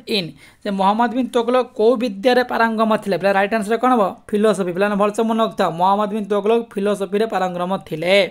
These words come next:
ଓକେ ପିଲାମାନେ, ଦେଖ ନେକ୍ସଟ କୋଶ୍ଚିନ୍ କ'ଣ ଅଛି? ନେକ୍ସଟ କୋଶ୍ଚିନ୍ ପିଲାମାନେ ଅଛି, ହୁ ବିଲ୍ଡ ଏମ୍ପ୍ଲୟମେଣ୍ଟ ବ୍ୟୁରୋ,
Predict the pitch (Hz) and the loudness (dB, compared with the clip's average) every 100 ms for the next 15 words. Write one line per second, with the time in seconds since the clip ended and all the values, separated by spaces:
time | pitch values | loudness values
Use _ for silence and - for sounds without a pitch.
0 | - _ _ _ _ _ _ _ _ _ | -6 _ _ _ _ _ _ _ _ _
1 | _ _ _ _ _ _ _ _ _ _ | _ _ _ _ _ _ _ _ _ _
2 | 214 214 247 269 269 262 247 247 247 269 | -2 2 2 4 4 4 4 2 2 -2
3 | 254 254 262 262 202 175 220 220 233 240 | 0 2 4 4 2 0 0 0 -2 0
4 | 254 262 254 247 226 165 185 - _ _ | 2 4 2 2 0 -2 -6 -16 _ _
5 | - 226 262 285 196 240 254 262 277 226 | -4 0 2 2 2 4 4 4 2 0
6 | 214 208 254 254 240 233 240 | 0 0 2 4 4 4 2